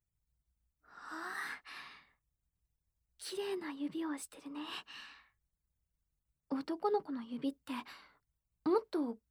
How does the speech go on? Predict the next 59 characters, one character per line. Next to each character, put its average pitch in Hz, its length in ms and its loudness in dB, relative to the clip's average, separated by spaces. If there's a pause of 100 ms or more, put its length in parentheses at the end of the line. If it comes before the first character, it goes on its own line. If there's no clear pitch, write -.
(180)
ゴ 349 120 6
ツ 480 160 2
ゴ 440 100 4
ツ 269 160 -2
し - 80 -4
て 302 100 2
る 311 80 4
の 302 140 4
か 277 100 -2
と 247 120 -4
思 247 180 0
っ - 40 -4
た 285 160 -2
け 277 100 -6
ど、 254 80 -4 (1300)
こ 220 240 -8
う - 20 -6
し - 100 -4
て 285 120 0
見 302 140 2
る 320 100 -2
と 285 120 -6 (560)
そ 262 60 -6
う - 20 -6
で 320 120 -4
も 349 160 -4
な 370 160 -4
い 403 80 -6
ん 392 60 -14
だ 311 120 -2
な。 285 580 -4 (1300)
手 277 160 0
の 302 200 4
甲 - 200 -6
も 226 360 -2
ス - 260 -10
ベ 240 100 -12
ス - 140 -6
ベ 302 120 -2
だ - 100 -4
し。 - 180 -2 (1800)
あ、 226 340 4
で 285 120 2
も、 277 180 6 (800)
や 262 100 6
っ - 120 2
ぱ 392 100 6
り 277 300 4
腕 311 140 4
と 415 120 -2
か 330 140 -2
は 226 200 -2
全 240 200 0
然 294 140 2
違 - 20 4
う 370 380 -2
ん 440 40 -6
だ 381 100 -4
ね。 269 320 -2